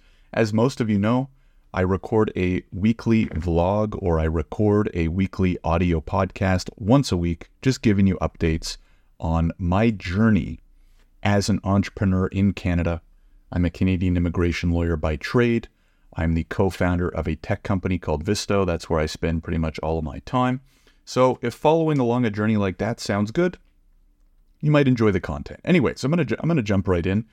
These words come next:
It was certainly a busy week on my end. We started hiring. I think I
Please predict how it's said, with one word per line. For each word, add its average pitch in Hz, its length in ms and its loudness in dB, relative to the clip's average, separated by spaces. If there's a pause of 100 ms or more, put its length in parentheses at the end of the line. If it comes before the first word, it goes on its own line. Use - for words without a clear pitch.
(320)
It 117 80 -6
was 113 160 0
certainly 185 360 2
a 117 40 2
busy 110 320 0
week 92 260 -2
on 92 140 2
my 80 220 0
end. 113 320 -4 (440)
We 110 200 2
started 147 560 0
hiring. 92 600 2
I 90 100 0
think 143 220 -2
I 101 300 -2